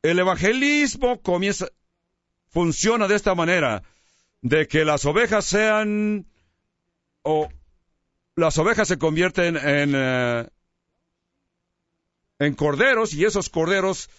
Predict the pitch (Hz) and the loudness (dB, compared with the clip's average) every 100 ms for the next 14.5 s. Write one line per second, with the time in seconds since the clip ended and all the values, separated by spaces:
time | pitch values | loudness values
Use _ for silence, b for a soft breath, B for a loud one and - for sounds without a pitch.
0 | b b 165 165 190 170 156 151 147 139 | b b 0 0 0 -2 -2 0 -2 0
1 | 254 269 262 254 220 _ _ _ _ _ | 0 2 0 -4 -6 _ _ _ _ _
2 | _ _ _ _ _ _ _ _ _ _ | _ _ _ _ _ _ _ _ _ _
3 | _ _ 202 214 214 254 196 - - _ | _ _ 0 2 0 0 -2 -4 -12 _
4 | _ _ - 175 - - 175 160 156 131 | _ _ -2 -2 -4 -4 0 2 0 0
5 | 143 165 156 143 139 202 - 143 87 - | 0 0 0 -2 -2 -2 -2 -4 -4 -10
6 | _ _ _ _ _ _ _ _ - 131 | _ _ _ _ _ _ _ _ -4 -2
7 | 185 - 170 - 190 185 143 139 143 135 | -2 0 -2 0 0 2 2 -2 -4 -2
8 | 127 139 143 143 139 123 - 120 113 127 | -2 0 0 0 -2 -6 -6 -6 -2 -2
9 | 107 95 - _ _ _ _ _ _ - | -4 -8 -12 _ _ _ _ _ _ -2
10 | 190 190 196 190 185 180 156 113 117 117 | 0 2 0 2 0 0 -2 -4 -16 -2
11 | 226 262 262 254 254 - _ _ _ _ | 0 2 0 -2 -2 -12 _ _ _ _
12 | _ _ _ _ _ - 143 180 175 175 | _ _ _ _ _ -4 0 2 2 0
13 | 180 165 165 185 175 175 - 117 107 131 | 2 2 2 2 0 -2 -6 -20 -8 0
14 | 151 143 123 104 82 | 2 2 0 -4 -6